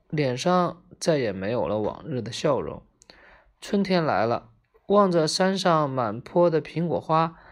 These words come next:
他想，也许他该做新娘子了吧。下山时，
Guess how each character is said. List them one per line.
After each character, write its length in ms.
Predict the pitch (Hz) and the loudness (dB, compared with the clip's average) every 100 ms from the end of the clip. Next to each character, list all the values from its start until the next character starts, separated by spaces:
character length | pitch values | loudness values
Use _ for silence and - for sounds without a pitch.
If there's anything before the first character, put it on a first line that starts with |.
| - - - _ | -20 -20 -20 _
他 140 | - 139 | -6 -4
想， 420 | - 92 85 - _ | -2 -6 -8 -14 _
也 160 | - 180 | 0 0
许 720 | 190 - 131 127 127 - - _ _ _ _ _ - | 0 -4 -4 -4 -6 -10 -16 _ _ _ _ _ -6
他 120 | 180 | -2
该 160 | 185 | 0
做 160 | 180 170 | 2 0
新 220 | 139 175 | -2 -4
娘 260 | 160 80 113 | -2 -4 -2
子 140 | 180 | 0
了 140 | 156 117 | 0 -4
吧。 240 | 110 - _ _ - _ _ _ - - - _ - | -12 -18 _ _ -20 _ _ _ -20 -20 -20 _ -4
下 240 | - 202 | 4 4
山 240 | 185 220 | 6 4
时， 440 | 208 - 131 135 | 2 -2 0 0